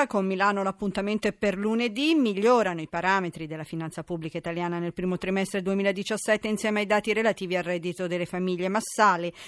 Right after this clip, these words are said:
leggermente la pressione fiscale di zero tre punti rispetto allo scorso anno. Secondo i dati istat è al trentotto e nove per cento del prodotto interno lordo. Commentiamo la rilevazione dell'istat sull'indebitamento netto con il professore di economia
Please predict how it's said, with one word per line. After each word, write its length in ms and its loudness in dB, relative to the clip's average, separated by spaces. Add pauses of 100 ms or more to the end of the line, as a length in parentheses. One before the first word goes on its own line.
(100)
leggermente 840 4
la 120 2
pressione 360 -4
fiscale 420 -2
di 120 -6
zero 240 0
tre 140 -6
punti 300 -2
rispetto 380 -4
allo 100 -4
scorso 380 -2
anno. 260 6
Secondo 400 -2
i 40 0
dati 320 0
istat 680 -4
è 80 6
al 120 10
trentotto 520 4
e 40 4
nove 260 4
per 140 0
cento 300 -2
del 160 -4
prodotto 380 -6
interno 400 -2
lordo. 340 -2
Commentiamo 720 6
la 300 10
rilevazione 640 2
dell'istat 640 -2
sull'indebitamento 1080 -2
netto 480 6
con 240 4
il 180 0
professore 540 0
di 100 0
economia 480 4